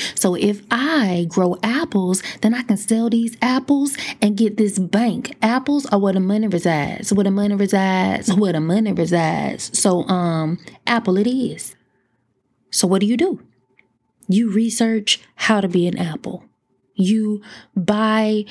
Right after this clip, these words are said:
fertilizer so that your apple can grow and you can be this apple tree. You go through the seasons and you do every single thing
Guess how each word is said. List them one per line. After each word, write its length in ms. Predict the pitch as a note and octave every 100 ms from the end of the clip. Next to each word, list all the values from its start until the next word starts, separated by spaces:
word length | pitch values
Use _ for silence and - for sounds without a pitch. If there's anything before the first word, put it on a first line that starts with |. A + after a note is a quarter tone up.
| - -
fertilizer 1040 | - B3+ A#3+ A3+ G#3 F#3+ F3+ F3 D#3+ E3
so 260 | - G3+
that 280 | F#3 F#3 E3+
your 180 | A3+ A3+
apple 600 | - A3 A3 G#3+ G#3 G#3+ - - - -
can 280 | - F#3+ F3
grow 380 | F#3 G3 F3
and 120 | E3+ F#3
you 80 |
can 180 | A3+ G#3+
be 140 | G3+ G3+
this 240 | G3 - -
apple 360 | G3+ G3+ F3
tree. 420 | E3 - E3+ E3+ - _ _ _ _ - -
You 520 | F3+ A3 G#3 G3 G3+ - - F#3+
go 220 | A#3+ B3
through 180 | B3+ A#3+
the 120 | A#3
seasons 680 | A#3 G#3+ G#3+ G#3+ G#3+ G3+ G3
and 120 | E3+
you 140 | E3
do 340 | E3 A#3 B3+ -
every 260 | B3+ A#3+ B3
single 380 | - A#3 A3
thing 580 | G#3 - A#3 G#3+ G3 G3+